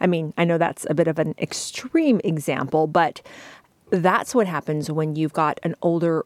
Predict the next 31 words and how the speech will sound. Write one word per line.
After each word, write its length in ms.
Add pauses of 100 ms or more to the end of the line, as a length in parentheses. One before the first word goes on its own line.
(120)
person 500
that 160
is 140
wearing 420
too 240
thick 320
makeup 480 (320)
and 240
they're 160
trying 400
to 140
look 460 (640)
y-, 240
too 200
young 360
or 280 (200)
doll-like. 600
And 240
it's 200
also 340
very 320
jarring 560
because 240
there's 300 (160)
crevices, 560
there's 240
lines, 380
there's 220
wrinkles, 420
there's 260
texture, 500